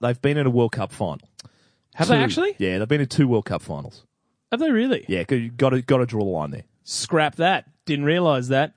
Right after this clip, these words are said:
Speaker 2: Haven't
Speaker 1: Yeah.
Speaker 2: done my research.
Speaker 1: Mind you,
Speaker 2: I
Speaker 1: they
Speaker 2: still
Speaker 1: were,
Speaker 2: hope
Speaker 1: that, that
Speaker 2: I
Speaker 1: was the
Speaker 2: still hope
Speaker 1: thirties.
Speaker 2: I still hope. Yeah, but we still fucking call Uruguay,
Speaker 1: Exactly.
Speaker 2: you know, a thing.
Speaker 1: So,
Speaker 2: Because, and
Speaker 1: so
Speaker 2: the last
Speaker 1: that's,
Speaker 2: time they
Speaker 1: that's
Speaker 2: won
Speaker 1: where
Speaker 2: was
Speaker 1: it's at.
Speaker 2: nineteen fifty or something like that.
Speaker 1: Oh.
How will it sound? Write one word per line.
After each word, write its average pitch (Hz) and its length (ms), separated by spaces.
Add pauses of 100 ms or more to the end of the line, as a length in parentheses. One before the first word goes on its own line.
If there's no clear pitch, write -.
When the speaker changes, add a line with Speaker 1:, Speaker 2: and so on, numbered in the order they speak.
(120)
Speaker 2:
Haven't 127 240
Speaker 1:
Yeah. 131 40
Speaker 2:
done 139 180
my 170 60
research. 143 520
Speaker 1:
Mind 233 260
you, 110 420
Speaker 2:
I 202 80
Speaker 1:
they - 40
Speaker 2:
still 196 400
Speaker 1:
were, 214 120
Speaker 2:
hope 185 80
Speaker 1:
that, - 200
that 196 160
Speaker 2:
I 180 100
Speaker 1:
was 233 140
the 240 80
Speaker 2:
still 190 160
hope 180 120
Speaker 1:
thirties. 135 600
Speaker 2:
I 160 80
still 220 380
hope. 165 300 (280)
Yeah, 226 200
but 226 80
we 240 100
still 277 260
fucking 196 380
call 165 220
Uruguay, 143 760
Speaker 1:
Exactly. 165 360
Speaker 2:
you 143 60
know, 135 80
a 131 40
thing. 147 260
Speaker 1:
So, 180 160
Speaker 2:
Because, 165 140
and 156 100
Speaker 1:
so 196 60
Speaker 2:
the 190 60
last 185 240
Speaker 1:
that's, - 0
Speaker 2:
time 160 240
they 160 160
Speaker 1:
that's 175 140
Speaker 2:
won - 80
Speaker 1:
where 170 80
Speaker 2:
was 156 100
Speaker 1:
it's - 60
at. - 40
Speaker 2:
nineteen 147 320
fifty 151 460
or 110 80
something 123 240
like 117 160
that. 113 160
Speaker 1:
Oh. 98 340